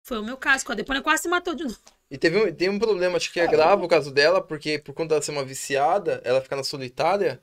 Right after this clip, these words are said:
Speaker 1: Ninguém dava nada
Speaker 2: ninguém
Speaker 1: pra
Speaker 2: dava
Speaker 1: ela.
Speaker 2: uma droguinha pra ela usar, então a pessoa entra em abstinência,
Speaker 1: Nada,
Speaker 2: né?
Speaker 1: nem o cigarrinho dela que ela
Speaker 3: Nossa.
Speaker 1: gosta de fumar.
Speaker 2: Meu, que
Speaker 1: Ela não
Speaker 2: complicado.
Speaker 1: tinha nada, ela era ninguém, né? Ela não tinha nada,
Speaker 3: E
Speaker 1: ela
Speaker 3: vocês
Speaker 1: era
Speaker 3: tretaram
Speaker 1: ninguém.
Speaker 3: depois de novo.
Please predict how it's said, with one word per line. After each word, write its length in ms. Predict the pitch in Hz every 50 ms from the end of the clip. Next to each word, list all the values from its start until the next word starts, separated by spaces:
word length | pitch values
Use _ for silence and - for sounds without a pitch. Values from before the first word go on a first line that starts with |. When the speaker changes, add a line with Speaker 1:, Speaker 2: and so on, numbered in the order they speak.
| _ -
Speaker 1:
Ninguém 380 | 240 240 240 214 233 240 262
dava 200 | 277 269 254 285
nada 240 | 277 247 185 180 180
Speaker 2:
ninguém 220 | 143 156 156 170
Speaker 1:
pra 120 | 180 175 170
Speaker 2:
dava 60 | 175 202
Speaker 1:
ela. 60 | 220
Speaker 2:
uma 40 | 220
droguinha 480 | 208 220 220 202 202 220 233 233 233
pra 140 | 202 185 202
ela 100 | 202 202
usar, 380 | 202 196 180 190 190 202 220 220
então 180 | 214 - 220
a 80 | 220 208
pessoa 220 | 208 202 - 214 208
entra 120 | 202 220
em 20 | 220
abstinência, 460 | 208 220 - 208 220 233 247 233 233
Speaker 1:
Nada, 180 | 233 214 185 175
Speaker 2:
né? 100 | 165 165
Speaker 1:
nem 60 | 170 170
o 40 | 170
cigarrinho 580 | - 320 277 339 320 277 240 262 254 254 226
dela 200 | 208 208 202 202
que 60 | 202
ela 80 | 214 202
Speaker 3:
Nossa. 100 | 190 208
Speaker 1:
gosta 60 | 208 202
de 100 | 196 196
fumar. 380 | - - 214 208 180 165 - _ _ _ _ _ _ _ _ _ _ _ _ _ _ _ _ _ - - - - _ _ _ _ _ _ _ -
Speaker 2:
Meu, 200 | 127 127 123 123
que 120 | - 143
Speaker 1:
Ela 100 | 143 - 170
não 60 | 165 247 247
Speaker 2:
complicado. 280 | 277 294 226 - -
Speaker 1:
tinha 140 | 339 339 330
nada, 340 | 330 330 339 359 330 233 240
ela 120 | 220 214
era 160 | 226 233 247
ninguém, 440 | 247 269 294 262 226 254 269 285 285
né? 240 | 247 220 214 226 240 _ _ _ _ _ _ _ _ _ _ _ _ _ _ _ _ _ _ -
Ela 80 | 208 208
não 40 | 208
tinha 220 | - - 302 285
nada, 120 | 254 202
Speaker 3:
E 40 | 180
Speaker 1:
ela 40 | 196
Speaker 3:
vocês 120 | 190 180
Speaker 1:
era 100 | 202 196
Speaker 3:
tretaram 400 | 214 208 - - 165 175 196 240
Speaker 1:
ninguém. 140 | 247 240 247
Speaker 3:
depois 220 | 240 233 220 226 247
de 80 | 294
novo. 380 | 349 240 180 156 - - -